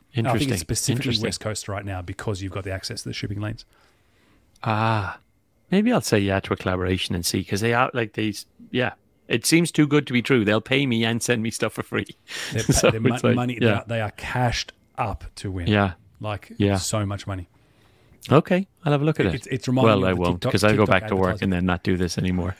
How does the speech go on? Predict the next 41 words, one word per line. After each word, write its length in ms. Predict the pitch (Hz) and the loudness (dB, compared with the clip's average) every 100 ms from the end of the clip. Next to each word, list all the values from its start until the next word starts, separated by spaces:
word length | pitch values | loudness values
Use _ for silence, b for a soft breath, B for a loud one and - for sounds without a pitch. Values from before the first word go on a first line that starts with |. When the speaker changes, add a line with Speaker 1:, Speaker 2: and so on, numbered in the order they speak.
| - | -10
Speaker 1:
<laughs> 100 | 190 | -4
Yeah, 80 | 190 | -4
it's 100 | 185 | 2
Speaker 2:
I 60 | 131 | 6
meant 160 | 127 120 | 6 4
to 80 | |
say, 220 | 101 151 123 | 6 6 8
like, 260 | 110 104 | 4 0
you 160 | 120 120 | 0 2
know, 220 | 92 87 | 2 0
real 220 | 113 117 107 | 4 6 8
life 220 | 101 98 | 6 4
go, 140 | 104 | 2
eh, 200 | 104 110 | 4 2
back 240 | 120 131 - | 2 2 2
to 80 | 104 | 2
real 200 | 107 101 | 4 4
life 200 | 87 - | 2 0
in 80 | |
a 40 | 90 | 0
week 180 | 92 - | 0 0
and 100 | 92 | 0
a 40 | |
half. 260 | 90 85 - | 2 0 -4
So 240 | 92 85 87 | -6 -6 -4
yeah, 220 | 95 87 | -4 -2
I 80 | 98 | -4
mean, 140 | - | -2
Speaker 1:
You'll, 100 | 269 | 2
Speaker 2:
yeah, 80 | 302 | 2
Speaker 1:
you'll 120 | 139 165 | 2 2
Speaker 2:
sure, 280 | 185 175 | 4 6
I'll 120 | 131 120 | 4 4
do 100 | 127 | 2
a 60 | |
Speaker 1:
figure 80 | 110 | 4
it 40 | 113 | 6
Speaker 2:
video 160 | 110 | 6
Speaker 1:
out. 20 | 107 | 4
Speaker 2:
on 80 | 104 | 4
that. 200 | 113 | 0